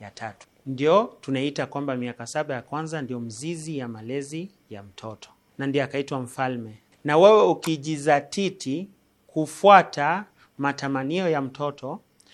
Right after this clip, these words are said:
na ujue vipi utakuwa unamwelekeza, kama ni matamanio mazuri unampatia, kama ni matamanio ambayo unajua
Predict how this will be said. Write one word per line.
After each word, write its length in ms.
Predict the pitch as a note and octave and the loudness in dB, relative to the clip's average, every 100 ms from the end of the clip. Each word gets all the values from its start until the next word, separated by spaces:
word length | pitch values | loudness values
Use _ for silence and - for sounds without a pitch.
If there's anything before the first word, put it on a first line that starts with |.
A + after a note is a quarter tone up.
| - - | -20 -4
na 200 | D3 D#3 | 2 4
ujue 300 | D#3 D#3 G3 | 6 6 6
vipi 360 | D#3+ G#3+ - F3+ | 6 0 2 0
utakuwa 540 | D3 C#3+ C#3 F#3 D#3+ | 0 -2 2 4 4
unamwelekeza, 920 | D#3 D3+ D3+ D3 D3 C#3+ C#3+ F#3 D#3 | 4 0 -2 -2 -2 -2 0 0 0
kama 240 | C#3+ E3 E3+ | 0 0 0
ni 80 | D#3 | -2
matamanio 500 | C#3 C#3+ C#3 C#3 C#3 | -4 -6 -6 -4 -4
mazuri 440 | C3+ C3+ F3 F#3 | -6 -6 -8 -8
unampatia, 840 | F3+ A#2+ A#2 A2+ - - E3 F#3+ | -8 -8 -8 -12 -18 -10 -2 -2
kama 260 | G3 F3+ F#3 | 0 -2 -2
ni 80 | F3 | -2
matamanio 480 | E3 D#3+ D#3+ E3 F#3+ | -4 -4 -4 -4 0
ambayo 180 | F#3+ | 0
unajua 340 | F#3+ E3 G3 | 0 0 0